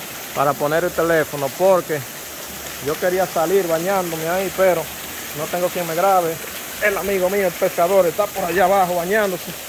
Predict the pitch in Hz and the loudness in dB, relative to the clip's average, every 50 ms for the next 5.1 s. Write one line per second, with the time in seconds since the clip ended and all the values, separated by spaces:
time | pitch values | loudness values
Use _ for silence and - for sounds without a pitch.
0 | - - - - - - - - - - - - - - - - - - - - | -12 -14 -14 -14 -14 -14 -14 -14 -14 -14 -14 -14 -14 -14 -14 -14 -14 -14 -14 -14
1 | - - - - - - - - - - 185 190 185 190 185 185 180 180 180 190 | -12 -12 -12 -12 -12 -12 -12 -12 -2 2 4 4 6 6 4 4 2 2 2 2
2 | 202 208 202 202 190 175 - - - - - - - - - - 156 143 147 - | 4 4 4 4 2 0 -2 -10 -14 -16 -16 -14 -14 -14 -6 -4 -4 -4 -2 0
3 | - 185 180 - 180 180 185 175 175 165 - - 180 180 165 165 170 165 156 147 | 0 0 0 0 -4 -2 -2 -2 -4 -4 -2 -2 -2 0 0 0 0 0 -2 -2
4 | 147 160 165 185 180 180 180 185 202 202 196 180 175 165 175 180 180 185 202 208 | -4 -4 -4 -4 -2 -2 -2 0 2 2 2 2 2 0 0 0 2 2 4 4
5 | 196 180 | 2 2